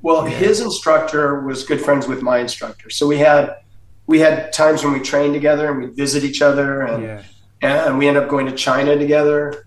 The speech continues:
Speaker 2: Yeah.
Speaker 1: Um, and I, I became really good friends with Robin. Yeah, he's
Speaker 2: Yeah.
Speaker 1: a really
Speaker 2: Yeah,
Speaker 1: good
Speaker 2: yeah.
Speaker 1: friend of mine. Yeah.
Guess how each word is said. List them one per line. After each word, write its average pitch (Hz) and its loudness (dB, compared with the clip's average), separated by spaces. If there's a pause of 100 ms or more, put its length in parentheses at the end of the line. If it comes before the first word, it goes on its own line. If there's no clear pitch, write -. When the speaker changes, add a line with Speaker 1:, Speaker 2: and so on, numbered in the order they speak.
Speaker 2:
Yeah. 120 -4
Speaker 1:
Um, 110 -10 (400)
and 147 4
I, 143 0
I 123 0
became 147 -2
really 143 0
good 120 -10
friends 117 -6
with 113 -10
Robin. 110 -8 (160)
Yeah, 117 -8
he's 117 -6
Speaker 2:
Yeah. 107 -8
Speaker 1:
a 98 -14 (100)
really 131 -2
Speaker 2:
Yeah, 120 -4
Speaker 1:
good 117 -8
Speaker 2:
yeah. 104 -12
Speaker 1:
friend 117 -2
of 110 -8
mine. 110 -14 (280)
Yeah. 113 -12